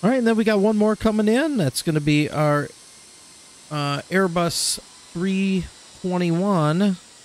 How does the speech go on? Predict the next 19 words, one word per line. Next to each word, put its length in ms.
And 140
I 80
think 240
we 60
might 180
call 220
an 100
episode 460
there 280
because 320
there 220
is 120
just 300
not 400
much 240
else 320
happening 540
after 320
that. 340